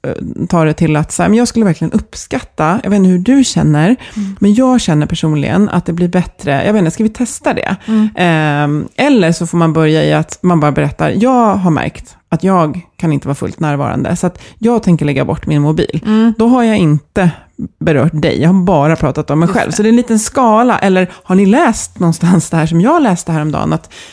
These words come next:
Speaker 1: tydligen när mobilerna är med,
Speaker 2: Mm.
Speaker 1: så är vi inte fullt närvarande. Är det någon annan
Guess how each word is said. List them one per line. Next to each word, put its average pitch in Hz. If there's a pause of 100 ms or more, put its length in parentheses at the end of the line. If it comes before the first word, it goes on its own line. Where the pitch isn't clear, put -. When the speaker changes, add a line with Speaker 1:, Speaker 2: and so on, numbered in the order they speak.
(100)
Speaker 1:
tydligen 196
när 277
mobilerna 220
är 156
med, 147 (120)
Speaker 2:
Mm. 208 (380)
Speaker 1:
så -
är 302
vi 226
inte 160
fullt 151
närvarande. 175
Är 156
det 196
någon 196
annan 165